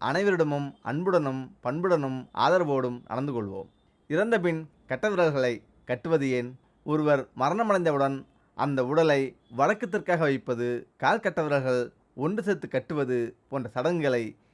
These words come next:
எதற்காக செய்கிறார்கள்? இறப்பு நேர்கிற நொடியில் இருந்து அல்லது இறப்பு நேர்வதற்கு முன்பிருந்தே ஒரு மனிதன் பயனுள்ள வகையில் இறந்து போவதற்கு என்னென்ன செய்யலாம் என்று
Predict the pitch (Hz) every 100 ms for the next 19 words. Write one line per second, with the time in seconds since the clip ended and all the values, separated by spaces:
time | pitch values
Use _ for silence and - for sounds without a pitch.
0 | _ - 135 208 208 180 147 135 127 120
1 | 117 117 - _ _ - 139 180 - 185
2 | 160 151 127 127 143 147 139 127 123 117
3 | 117 117 _ - 135 139 127 127 196 190
4 | 165 151 139 123 123 113 147 175 156 127
5 | 120 117 - _ 139 151 135 151 165 151
6 | 143 - 117 135 165 190 160 131 123 123
7 | - - 127 170 156 139 127 110 120 -
8 | 113 151 190 170 143 135 127 - 117 117